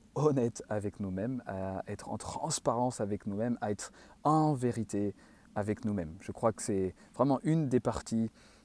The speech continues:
euh, de ce qu'on peut appeler d'adorer Dieu en esprit et en vérité. Euh, je crois que nous-mêmes, on a besoin, en tant que sanctuaire du Dieu vivant, temple de l'esprit du Dieu, euh, à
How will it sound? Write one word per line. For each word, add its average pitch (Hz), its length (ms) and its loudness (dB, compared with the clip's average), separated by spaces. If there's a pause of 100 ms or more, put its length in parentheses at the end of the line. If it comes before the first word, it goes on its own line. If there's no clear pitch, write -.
(140)
euh, 98 140 -2
de 104 100 -4
ce - 60 -4
qu'on 110 120 -2
peut 104 140 6
appeler 104 240 4
d'adorer 120 560 4
Dieu 117 360 2
en 151 260 6
esprit 123 500 -2 (320)
et 143 380 6 (120)
en 131 200 2
vérité. 107 580 2 (460)
Euh, 95 340 -6
je 98 100 -12
crois 110 220 2
que 98 440 0
nous-mêmes, 117 300 2 (100)
on 117 140 0
a 107 80 2
besoin, 120 560 2
en 104 80 -2
tant 151 180 -2
que 117 140 -4
sanctuaire 117 840 -2
du 101 120 -6
Dieu 107 220 -2
vivant, 110 500 0
temple - 380 -4 (400)
de 101 80 0
l'esprit 117 500 -2
du 120 160 -2
Dieu, 104 300 0 (500)
euh, 98 340 -2 (100)
à 107 220 -2